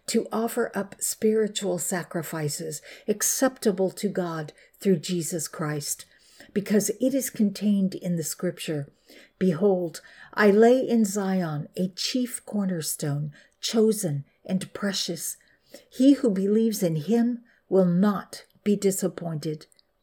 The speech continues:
For you who believe, therefore, is the honor. But for those who are disobedient, the stone which the builders rejected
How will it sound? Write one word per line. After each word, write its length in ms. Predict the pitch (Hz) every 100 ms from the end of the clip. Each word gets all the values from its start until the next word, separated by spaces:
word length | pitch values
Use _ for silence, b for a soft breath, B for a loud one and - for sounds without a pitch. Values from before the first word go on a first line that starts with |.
| _ _ _ b b b
For 220 | - 220
you 260 | 202 226 285
who 180 | - 240
believe, 520 | 214 196 190 202 180
therefore, 440 | 165 151 - 160
is 260 | - 180 -
the 160 | 175 156
honor. 420 | 156 156 151 143 b b b -
But 340 | 190 180 - B B
for 200 | - 196
those 300 | 226 277 269
who 140 | 254
are 80 | 202
disobedient, 1000 | 170 233 208 170 185 226 254 254 262 - _ B B B
the 100 | 208
stone 640 | - - - 233 254 269
which 260 | 240 208 -
the 100 | 202
builders 640 | - 220 233 226 226 220 -
rejected 680 | 190 196 190 - 190 180